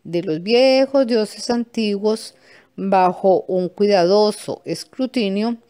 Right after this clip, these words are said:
existen buenas razones para creer que el título de Nanar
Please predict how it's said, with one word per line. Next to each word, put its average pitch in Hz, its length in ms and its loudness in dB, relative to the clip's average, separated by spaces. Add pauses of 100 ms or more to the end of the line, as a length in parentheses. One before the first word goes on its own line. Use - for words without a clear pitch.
(840)
existen 302 840 2
buenas 339 300 4
razones 294 800 0
para 185 260 0
creer 165 500 -2
que 196 300 -2
el 165 200 -8
título 247 580 0
de 190 300 0
Nanar 196 920 -2